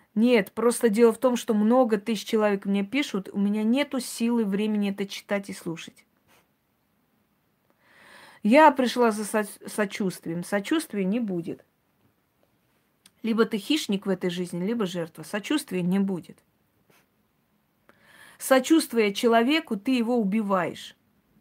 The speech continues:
Нужно брать человека за шкирку и заставить жить, не сочувствуя.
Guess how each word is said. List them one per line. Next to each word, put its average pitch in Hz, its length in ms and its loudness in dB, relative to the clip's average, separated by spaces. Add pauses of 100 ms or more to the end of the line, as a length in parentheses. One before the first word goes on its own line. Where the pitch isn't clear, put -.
(720)
Нужно 226 340 4
брать 254 320 4
человека 190 500 -2
за 196 160 -6
шкирку 196 520 -8
и - 140 -12
заставить 190 640 -4
жить, 165 340 -8
не 240 200 -2
сочувствуя. 220 720 -6